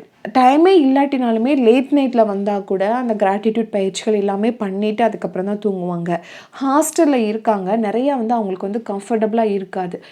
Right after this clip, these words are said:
என்னதான் இருந்தாலும், ஏன்னா நிறைய வந்து up and downs இருக்கும் அவங்களுக்கு. அஹ், தன்னை சுற்றி வந்து நட்பு வட்டாரம் இருக்கும்.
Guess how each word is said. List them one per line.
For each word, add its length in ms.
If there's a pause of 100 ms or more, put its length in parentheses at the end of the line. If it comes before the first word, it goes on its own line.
(160)
என்னதான் 440
இருந்தாலும், 380
ஏன்னா 220
நிறைய 400
வந்து 180
up 160
and 180
downs 260
இருக்கும் 240
அவங்களுக்கு. 500
அஹ், 420
தன்னை 260
சுற்றி 340
வந்து 220
நட்பு 340
வட்டாரம் 380
இருக்கும். 320